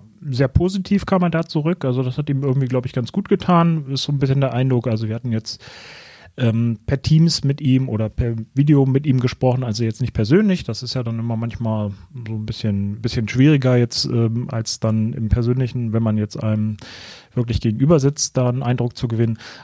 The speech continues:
Aber ich hatte schon das Gefühl, dass er, dass er sich gefreut hatte, einfach, dass er auch eine Wertschätzung vom Bundestrainer, auch wenn er nachträglich nominiert worden ist, ähm, bekommen hat und vielleicht auch nochmal sieht, okay, da geht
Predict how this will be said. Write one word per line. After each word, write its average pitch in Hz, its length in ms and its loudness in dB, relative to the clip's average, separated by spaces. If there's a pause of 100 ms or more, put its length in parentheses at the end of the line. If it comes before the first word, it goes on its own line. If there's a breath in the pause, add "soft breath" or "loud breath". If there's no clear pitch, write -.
Aber 123 300 4
ich 117 120 -4
hatte 139 120 -2
schon 143 160 2
das 143 160 0
Gefühl, 131 440 2
dass 120 160 -2
er, 117 240 0
dass 117 200 -2
er 127 100 2
sich 113 200 -4
gefreut 143 420 2
hatte, 143 240 2
einfach, 127 300 2
dass 113 180 -6
er 123 100 -2
auch 110 60 -4
eine 113 140 -2
Wertschätzung 123 480 -4
vom 120 100 -2
Bundestrainer, 123 720 2 (440)
auch 107 220 0
wenn 123 120 2
er 113 80 4
nachträglich 127 640 0
nominiert 127 500 2 (240)
worden 123 420 -2
ist, 123 320 -2 (460 loud breath)
ähm, 117 340 0
bekommen 143 480 2
hat 135 260 2
und 120 520 -4
vielleicht 127 420 0
auch 131 120 0
nochmal 127 280 0
sieht, 123 240 0
okay, 139 300 2
da 123 100 2
geht 131 260 -2